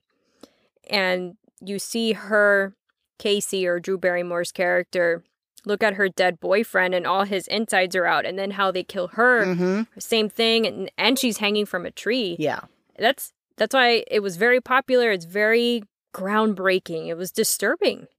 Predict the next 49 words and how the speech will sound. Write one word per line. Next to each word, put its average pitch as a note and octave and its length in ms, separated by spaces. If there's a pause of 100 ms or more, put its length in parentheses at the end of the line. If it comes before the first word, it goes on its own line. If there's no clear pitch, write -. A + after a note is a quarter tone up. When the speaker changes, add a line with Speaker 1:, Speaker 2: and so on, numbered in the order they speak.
(100)
Speaker 1:
to G3 120
see F3 260
that. D3+ 300 (120)
Speaker 2:
It F#3+ 140
definitely D#3+ 440
was. D3 420
And, E3 380 (300)
of E3+ 120
course, G#3 320
we G3+ 100
get G3 260
to G#3 120
the E3+ 120
whole, F3 360
there's E3+ 300
a F#3 60
lot B3 500
of E3+ 160
windows A3 640
and D#3 260
doors, G#3 680 (380)
Speaker 1:
<laughs> - 420
Speaker 2:
uh, G3 160
that F#3 220
are, E3+ 280 (120)
you A3 120
know, F3 140
like, D#3+ 180
French G#3 320
doors F#3+ 360 (120)
all G#3 240
over F#3+ 200
the F3+ 140
house. D#3 360
And E3+ 480
you A#3+ 640
made G3+ 220
an F#3+ 100
observation F3+ 840
while D#3+ 220
we A3 200
were D#4 160
watching G3+ 500
this F#3 240
movie. E3 480
Do D#3+ 60
you F#3 80
wanna F#3 180
share? A#3+ 400